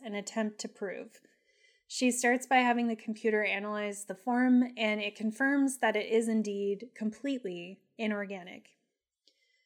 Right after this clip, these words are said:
Also, by the way, this is when I noticed Wesley's adorable little head behind everybody and squealed with delight. I get him,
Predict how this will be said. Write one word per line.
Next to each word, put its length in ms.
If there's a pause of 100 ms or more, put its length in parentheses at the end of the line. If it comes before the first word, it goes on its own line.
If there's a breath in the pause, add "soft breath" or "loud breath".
(220)
Also, 540
by 260
the 140
way, 680
this 200
is 100
when 140
I 100
noticed 500
Wesley's 600
adorable 480
little 240
head 300
behind 360
everybody 680
and 160
squealed 520
with 180
delight. 640 (340 soft breath)
I 120
get 280
him, 580